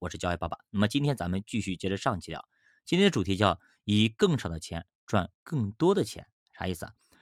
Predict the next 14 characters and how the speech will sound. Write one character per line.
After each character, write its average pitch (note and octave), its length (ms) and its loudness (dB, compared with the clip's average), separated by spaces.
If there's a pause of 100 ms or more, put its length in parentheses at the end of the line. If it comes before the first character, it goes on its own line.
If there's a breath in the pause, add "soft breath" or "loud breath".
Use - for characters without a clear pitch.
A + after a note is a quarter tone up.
(220 soft breath)
钱 C3+ 340 4
其 C#3 160 4
实 G#2+ 240 4
是 F#2+ 320 4
靠 G2 180 2
智 G#2+ 220 2
慧 G2 140 2
和 F2 160 -2
才 G#2 320 -4
能 F#2+ 200 0
赚 F2 240 -4
出 E2 140 -12
来 - 140 -14
的， - 160 -14